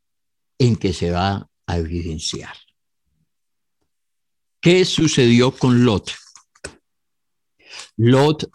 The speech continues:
no había sido llamado. El que fue llamado fue Abraham.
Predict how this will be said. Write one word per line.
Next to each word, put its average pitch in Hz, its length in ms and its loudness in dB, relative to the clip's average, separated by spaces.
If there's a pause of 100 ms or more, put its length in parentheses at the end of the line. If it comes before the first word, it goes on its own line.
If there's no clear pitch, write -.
no 110 580 0
había 101 460 0
sido 98 600 -4
llamado. 80 560 -8 (520)
El 107 180 -2
que 87 120 -4
fue 101 240 -2
llamado 98 380 -2
fue 90 200 -4
Abraham. 82 380 -8